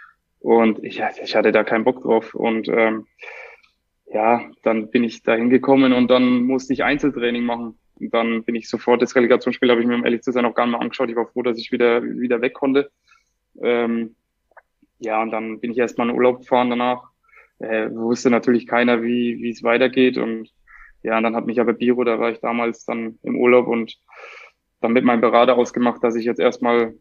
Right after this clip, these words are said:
den Kopf frei bekomme, abschalt. Und dann hat mich, glaub ich, Biro am, <laughs> am dritten Tag schon angerufen,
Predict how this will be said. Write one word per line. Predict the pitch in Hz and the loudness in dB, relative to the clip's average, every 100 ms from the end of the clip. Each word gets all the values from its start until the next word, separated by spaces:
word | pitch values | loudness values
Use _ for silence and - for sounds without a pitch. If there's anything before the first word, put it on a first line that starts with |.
| - | -14
den | 117 | -8
Kopf | 127 - | -6 -2
frei | 127 127 | 2 4
bekomme, | 123 127 127 120 | 2 2 0 0
abschalt. | 120 - - 123 123 - | -2 -4 -2 0 -2 -4
Und | 113 | -6
dann | 120 | -6
hat | 117 | -6
mich, | 113 - | -10 -2
glaub | 127 | 0
ich, | 117 | 0
Biro | - 127 123 123 120 | 2 2 4 2 2
am, | 120 117 _ _ _ | -2 -4 _ _ _
<laughs> | _ _ | _ _
am | - 135 127 - | -4 -4 -4 -4
dritten | 131 139 127 | 0 4 4
Tag | - - | 4 4
schon | 127 | 4
angerufen, | 127 135 120 117 120 131 131 | 6 6 6 4 4 0 0